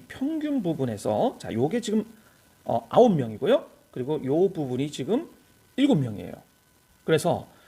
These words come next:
지금 일점구, 금리를 일점구 정도의 중간값을, 이 중간값인데요. 이 중간값 이상을 한 위원들이 일곱 명이다 이거예요.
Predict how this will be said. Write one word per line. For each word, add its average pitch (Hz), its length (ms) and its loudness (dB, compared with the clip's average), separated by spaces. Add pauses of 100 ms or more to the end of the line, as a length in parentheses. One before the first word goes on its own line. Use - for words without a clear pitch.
(120)
지금 208 280 0
일점구, 202 1040 0 (340)
금리를 175 640 -2
일점구 214 960 -2
정도의 170 600 -4
중간값을, 160 1200 -4
이 135 160 -6
중간값인데요. 139 1200 0
이 196 120 -6
중간값 139 600 -6 (120)
이상을 240 540 -2
한 226 420 -2 (100)
위원들이 127 540 -2 (160)
일곱 127 240 0
명이다 123 480 -2
이거예요. 107 440 -6